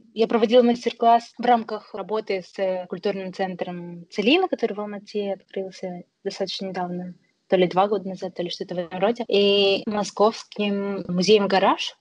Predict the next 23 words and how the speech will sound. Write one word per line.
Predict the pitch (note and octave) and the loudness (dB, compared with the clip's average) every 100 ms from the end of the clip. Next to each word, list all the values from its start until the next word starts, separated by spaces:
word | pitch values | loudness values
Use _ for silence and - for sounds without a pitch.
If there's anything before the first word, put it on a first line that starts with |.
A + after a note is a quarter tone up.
| _ | _
музеем | G3 F#3+ F#3+ | -8 -4 -4
современного | F3+ F3+ G3 F#3+ F#3 | -2 -2 0 0 0
искусства. | F#3 - D#4+ A#3+ G#3+ | 0 0 0 0 0
Это | - A3+ | 2 4
был | G#3 A3 | 6 6
мастер-класс | G#3+ A#3 - G#3+ G3+ | 4 2 4 2 2
для | G3+ G3+ G3 | 2 4 4
подростков | G3 G3 B3+ E4+ - A#3 - - | 2 2 2 2 -2 -2 -2 -4
о | F#3 G3 | -2 -2
том, | G3 A3+ B3+ A#3+ | 0 -2 -2 -4
как | A3 G#3+ | -6 -6
создавать | G3+ F#3+ F#3+ | -10 -4 -4
метафору. | F#3 F#3+ D4 - B3 A#3+ | -4 0 0 0 -2 -4
Прошло | - F#3+ - G#3+ | -4 -6 2 2
очень | G3+ G3 F#3 | 2 -2 -6
волнительно, | F3+ F#3 F#3+ A#3+ - B3+ A#3 A3+ G#3+ G3 - | -4 -4 -2 -4 -4 0 0 0 -2 -2 -2
и | F#3 F3+ F#3 F3+ F3+ F3+ F3 | -4 -4 -4 -4 -4 -6 -4
у | F3+ | 0
детей | G3 G3 G3+ G3+ | 2 6 6 6
прям | F3+ F3+ F3 F3 F3 F3 | 0 -2 -4 -6 -8 -2
воображение | F#3 F#3+ F3+ G3+ A3 F#3+ F3 | 0 0 2 4 2 2 0
лилось | G3 G3 F3+ - | 2 2 0 -8
ключом. | - F3 - C4 C4 A#3+ | -10 -8 4 6 6 4